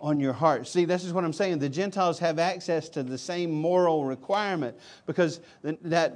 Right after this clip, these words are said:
sometimes called natural law is written on our hearts as part of being created in the image of God, and the conscience bears witness to it. David Van Drunen says this way,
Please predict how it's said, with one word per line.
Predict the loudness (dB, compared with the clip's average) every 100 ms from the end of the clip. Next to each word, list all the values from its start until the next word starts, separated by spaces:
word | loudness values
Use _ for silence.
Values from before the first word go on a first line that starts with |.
| -6 -4
sometimes | 0 2 0 4
called | 4 4
natural | 4 0 0 0 4
law | 4 2 -4 -12
is | -8 -6
written | 0 0 2 0 -2 -4 -18 -6
on | -2 -2 -2 -8 -8
our | 0 0
hearts | 4 2 2 -2
as | -6
part | -4 -4
of | -4 -4
being | -4 -4
created | -4 -2 -2 -4 -6 -10 _ _ _
in | -4 -4
the | -4
image | -4 -6 -6 -10
of | -8
God, | 0 2 2
and | -2 -6
the |
conscience | -10 -8 -4 -2 -2 -10 -12 -18 -20 _ _ _ -10
bears | -4 -2 -2 -4 -8 -20 _ _ _ -10
witness | -8 -6 -10 -16 -18 -14
to | -14
it. | -16 -20 _ _ _ _ _ _ _ _ _ _ _ _ _ _ _ _ _ _ _ 4
David | 6 6 0 -4
Van | 0
Drunen | 2 2 0
says | 0 -2 0
this | -2 0
way, | -2